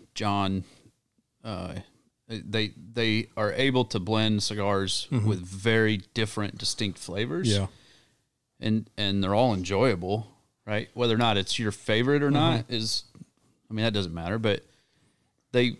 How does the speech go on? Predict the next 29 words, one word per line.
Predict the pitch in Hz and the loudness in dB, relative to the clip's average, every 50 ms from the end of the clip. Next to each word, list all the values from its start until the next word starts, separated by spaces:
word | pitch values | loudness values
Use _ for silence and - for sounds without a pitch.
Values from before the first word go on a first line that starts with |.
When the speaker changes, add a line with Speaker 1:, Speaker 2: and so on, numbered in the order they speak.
| - - | -8 -4
Speaker 1:
they're | - 117 117 120 | 2 4 4 4
able | - 127 139 156 156 156 143 | 6 4 4 6 4 4 4
to | - - 120 | 4 2 0
take | 104 - 156 165 170 - - | 2 4 4 4 4 4 2
it | 123 - - | 0 0 0
and | 117 - | 0 2
say, | 123 113 | 2 2
"Okay, | 110 110 - - 120 113 110 110 110 - - - - _ - _ _ - | 2 2 2 2 2 4 2 0 -2 -6 -16 -20 -20 _ -20 _ _ 0
I | 123 120 | 2 4
want | 127 127 113 - | 4 4 2 2
this | 123 123 - - | 0 0 0 0
one | 113 | 0
to | 110 104 | 0 0
be | 107 | 0
a | 107 | 0
little | 104 104 104 | 0 0 0
more | 101 98 95 | 0 -2 -2
creamy, | - - - 170 165 147 127 120 113 113 113 110 110 104 - - _ _ _ - _ _ _ _ - | -4 -2 0 4 4 6 6 6 4 4 2 2 2 0 -4 -10 _ _ _ -20 _ _ _ _ -4
but | - 113 | 0 0
it | 107 - - | 0 0 2
needs | 120 117 107 - - | 2 2 2 0 -2
to | - 107 | -4 -2
stand | - - - 117 113 110 104 | -2 -2 0 0 0 2 0
on | 101 101 101 | 0 -2 -2
its | 90 - | -4 -4
own." | 104 104 101 92 85 - - - - - | -4 -4 -4 -6 -8 -12 -16 -18 -12 -4
Speaker 2:
Yeah. | 113 110 98 95 95 - _ _ _ - | -2 0 0 0 -2 -8 _ _ _ -8
Speaker 1:
Right? | 104 107 107 101 95 _ - _ _ _ _ _ _ _ _ _ _ - | -4 -2 -2 -4 -4 _ -20 _ _ _ _ _ _ _ _ _ _ -6
And, | 107 107 110 | -4 -4 -4